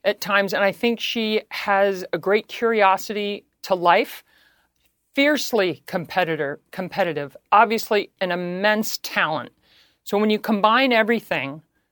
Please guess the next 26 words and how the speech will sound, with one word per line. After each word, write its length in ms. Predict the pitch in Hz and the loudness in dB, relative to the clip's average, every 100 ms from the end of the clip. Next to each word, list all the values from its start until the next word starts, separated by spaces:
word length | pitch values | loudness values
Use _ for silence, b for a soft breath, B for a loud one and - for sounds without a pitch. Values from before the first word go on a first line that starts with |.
| _ - | _ -16
you 120 | 185 | -6
know, 140 | 175 | -4
the 140 | 170 185 | -2 0
desire, 840 | 160 190 165 208 190 190 175 160 | 0 0 4 6 6 6 4 0
the 140 | 160 180 | 0 -2
mental 560 | 175 190 196 196 208 | -2 -2 -2 -2 -6
strength, 880 | 165 - - - - 196 180 131 - - | -4 -4 -4 -4 -2 0 0 -2 -12 -12
the 180 | 175 185 | -4 -2
willingness 640 | 185 208 214 196 185 - | 0 -2 -2 -2 -4 -6
to 80 | 165 | -10
be 180 | 180 | -4
on 140 | 190 180 | -2 -2
the 40 | |
biggest 520 | 151 143 208 240 - | -4 2 4 2 0
of 100 | 190 | -4
stages 640 | - - - 196 190 175 135 | -4 -4 2 2 2 -4 -6
and 200 | - 175 | -8 -8
to 80 | 190 | -4
perform 560 | 202 - - 214 202 | -4 -4 -2 0 0
at 80 | 180 | 0
the 80 | 160 | -4
highest 460 | - 190 190 165 175 | -4 0 0 0 2
level 420 | 190 202 180 143 | 4 6 4 2
like 180 | 160 160 | -2 -2
she's 300 | - 247 220 | -4 -6 0
done 400 | 214 175 160 | 2 2 -2